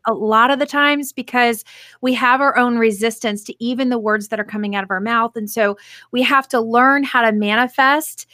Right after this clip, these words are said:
in the most specific way, in the most general way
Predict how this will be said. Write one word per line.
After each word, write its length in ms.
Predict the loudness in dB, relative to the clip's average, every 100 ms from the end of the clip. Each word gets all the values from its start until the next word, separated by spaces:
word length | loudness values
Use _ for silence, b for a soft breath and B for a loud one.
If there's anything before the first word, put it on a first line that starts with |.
| B B B
in 180 | 0 2
the 80 |
most 480 | 4 4 4 0 -10
specific 720 | -14 -4 -4 -2 -4 -2 -8 -4
way, 420 | 0 2 2 0
in 120 | -4
the 40 | -4
most 320 | -4 -6 -6
general 560 | -2 0 2 2 2 2
way 420 | 2 2 0